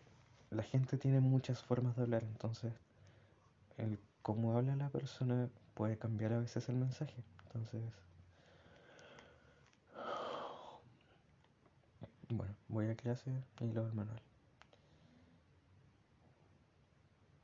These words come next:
En mi caso, el profe fue alguien que yo conocía, alguien que fue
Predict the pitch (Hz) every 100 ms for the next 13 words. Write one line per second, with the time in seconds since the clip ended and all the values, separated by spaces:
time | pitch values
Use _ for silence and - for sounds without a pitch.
0 | - - - 110 117 117 - 101 - 175
1 | 208 - - - - 117 113 113 123 -
2 | 139 139 131 - - 120 117 123 120 123
3 | 117 117 117 113 - 117 110 - - -
4 | - - - - _ - - - - -
5 | - - 113 117 120 - 117 - 113